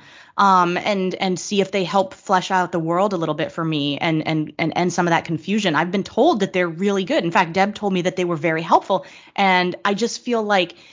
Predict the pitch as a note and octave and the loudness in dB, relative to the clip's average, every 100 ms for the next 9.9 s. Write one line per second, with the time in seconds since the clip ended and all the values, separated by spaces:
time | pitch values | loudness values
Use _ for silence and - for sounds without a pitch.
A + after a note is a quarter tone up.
0 | - _ _ G3 B3+ A3+ B3+ B3+ G#3+ F#3+ | -20 _ _ 0 2 4 2 4 4 2
1 | F#3+ F3 D#3+ - E3+ D3+ - F3 E3 F#3 | -2 -4 -4 0 2 2 -2 -4 -4 -4
2 | E3 C3+ C#3 C3+ E2 - E3 - C3+ - | -4 -4 -6 -6 -12 -8 -10 -6 -8 -8
3 | - - G3 F3+ C#3+ D#3 D3+ - G#3 A#3+ | -10 -8 0 2 2 2 2 4 2 4
4 | A3+ A#3+ B3 A#3+ A#3 B3+ D4+ - G2+ - | 6 6 6 4 2 0 -2 -4 -6 -2
5 | E3 F3 F#3+ B2 - E3+ C#3+ C3 - F#3+ | -2 -2 -2 -4 -2 -4 0 -2 -2 -2
6 | F#3+ - - - _ - - D#4+ - - | -2 -4 -8 -14 _ -12 -2 0 0 -6
7 | - G#3 F3+ E3+ E3+ E3+ - B3+ F4+ - | -2 2 2 2 -2 -6 -2 -2 -2 -4
8 | - F3 - G#3+ F#3 D4+ - E3+ D4+ A3 | 2 2 2 -2 2 2 2 0 2 0
9 | F#3+ F3+ F3+ B3+ C#4 C4 A#3+ F#4 | 2 0 0 -4 0 2 2 2